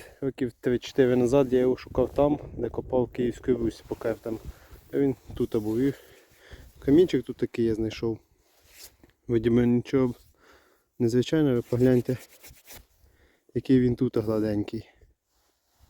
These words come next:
Є в мене думка, що це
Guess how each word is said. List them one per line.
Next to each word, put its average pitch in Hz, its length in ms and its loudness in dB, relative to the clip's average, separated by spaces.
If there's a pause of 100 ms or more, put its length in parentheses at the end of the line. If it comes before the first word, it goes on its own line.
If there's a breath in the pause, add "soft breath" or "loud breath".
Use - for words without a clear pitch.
(1080 soft breath)
Є 127 260 2
в - 20 2
мене 123 400 2 (540)
думка, 127 380 0
що 113 120 -6
це 117 280 -2